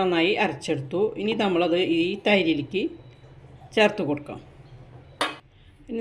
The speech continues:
നമ്മൾ ഈ അരച്ചരപ്പ് ഈ തൈരിലേക്ക് ഇട്ടിട്ടുണ്ട്. ഇനി നമ്മൾ അതിലേക്ക് കുറച്ച് കുരുമുളകും പൊടിയും കുറച്ച് മഞ്ഞൾപ്പൊടിയാണ് ചേർത്ത് കൊടുക്കുന്നത്. അപ്പം നമ്മൾ കുറച്ച് കുരുമുളകും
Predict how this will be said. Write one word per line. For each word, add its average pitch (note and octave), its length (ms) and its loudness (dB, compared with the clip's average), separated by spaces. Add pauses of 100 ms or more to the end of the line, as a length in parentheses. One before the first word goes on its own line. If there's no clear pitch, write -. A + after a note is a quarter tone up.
നമ്മൾ F#3 240 2
ഈ - 20 2 (120)
അരച്ചരപ്പ് G3+ 720 2 (420)
ഈ - 20 -2 (100)
തൈരിലേക്ക് F#3 460 4
ഇട്ടിട്ടുണ്ട്. D#3+ 400 -4 (440)
ഇനി G3+ 200 -4
നമ്മൾ F3+ 200 0 (200)
അതിലേക്ക് F3+ 340 0
കുറച്ച് G3+ 260 0
കുരുമുളകും E3+ 480 4
പൊടിയും E3 240 -2
കുറച്ച് - 280 -4
മഞ്ഞൾപ്പൊടിയാണ് F3+ 640 2 (100)
ചേർത്ത് F3 280 2
കൊടുക്കുന്നത്. C#3+ 300 -4 (600)
അപ്പം F#3 180 -6
നമ്മൾ F3 240 -2
കുറച്ച് F#3+ 300 -6
കുരുമുളകും E3 440 2